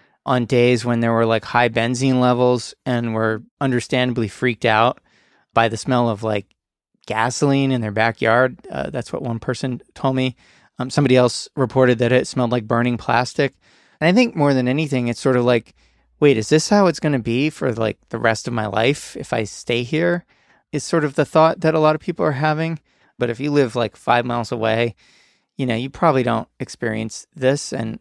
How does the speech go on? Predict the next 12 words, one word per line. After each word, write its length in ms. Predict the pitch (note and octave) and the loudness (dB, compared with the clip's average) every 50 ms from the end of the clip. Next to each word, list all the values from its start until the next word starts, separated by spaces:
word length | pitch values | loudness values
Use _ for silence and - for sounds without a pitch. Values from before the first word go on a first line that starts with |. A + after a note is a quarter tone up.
| _ _ _ _ _ _ _ _ _ - | _ _ _ _ _ _ _ _ _ -4
you 80 | C#3 | 0
know, 140 | C3+ C3 B2 | 0 2 4
they're 160 | B2+ C3 B2+ | 4 4 2
glad 380 | A#2 - A2+ A2+ A2+ B2 B2+ A#2 | 2 0 0 0 2 2 0 -2
to 80 | C3+ A#2+ | -4 -6
see 320 | - - - A#2+ A#2+ B2+ | -6 -6 -4 -4 -2 -2
that 260 | A#2+ A#2+ A#2 A2 G#2 - - | 0 0 -2 -2 -4 -6 -6
there's 320 | - B2 A#2 A2+ G#2+ - | -2 0 0 0 0 -2
a, 200 | B2 A#2 A2+ - - | -4 -4 -4 -4 -6
a 80 | - B2+ | -10 -10
plant 420 | - - C3+ B2+ A#2+ B2 C3+ - _ | -6 -4 -2 -2 -2 -2 -4 -8 _
with 320 | - D3 A2+ G#2 - - | -6 -6 -6 -6 -8 -14